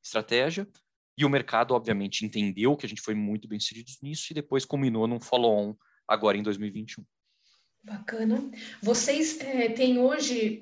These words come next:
Speaker 2: é, soluções bem diversas, né, é, e complementares.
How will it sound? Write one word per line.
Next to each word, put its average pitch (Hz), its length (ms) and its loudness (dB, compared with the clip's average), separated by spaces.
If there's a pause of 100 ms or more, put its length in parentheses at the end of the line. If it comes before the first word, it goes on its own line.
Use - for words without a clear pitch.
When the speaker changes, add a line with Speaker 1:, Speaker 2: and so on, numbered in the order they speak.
(120)
Speaker 2:
é, 226 140 -6
soluções 269 580 2
bem 254 220 4
diversas, 202 680 0
né, 214 360 4
é, 190 280 -2
e 214 300 -6
complementares. 240 1040 2